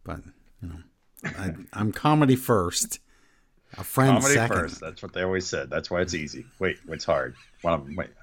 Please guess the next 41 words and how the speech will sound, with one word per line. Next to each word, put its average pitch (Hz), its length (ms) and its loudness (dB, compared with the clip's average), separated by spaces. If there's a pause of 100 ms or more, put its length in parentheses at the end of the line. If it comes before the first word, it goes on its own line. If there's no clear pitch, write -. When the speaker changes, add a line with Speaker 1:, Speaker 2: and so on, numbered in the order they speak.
(540)
Speaker 2:
hard 101 240 4
comedies 95 440 2
first. - 420 -8
Speaker 1:
No. 101 320 -4
Speaker 2:
That's 101 200 -2
what - 140 -14
they 113 100 2
always 95 300 4
say. - 240 -12
Speaker 1:
I 160 140 -4
don't 175 180 4
know 143 120 6
about 101 200 -2
that. 87 220 -6 (1120)
But, 123 320 8
Speaker 2:
Okay. - 220 -14 (880)
Speaker 1:
um, 131 340 8
that 160 140 10
means 151 180 8
how 139 120 4
many 190 220 6
episodes 190 440 2
to 190 80 4
the, 190 160 6 (100)
till 170 220 6
the 156 220 6
thousandth 147 720 2
episode? 151 560 0 (1120)
Twenty-three? 131 600 4
Speaker 2:
You 110 100 -6
told 98 220 6
me 104 80 6
this 101 200 6
wouldn't 101 200 2
be 104 60 2
on 95 120 6
the 98 60 2
test. 87 500 4 (100)
Speaker 1:
Oh, 87 340 -4 (340)
I 123 120 0
lied. 104 640 4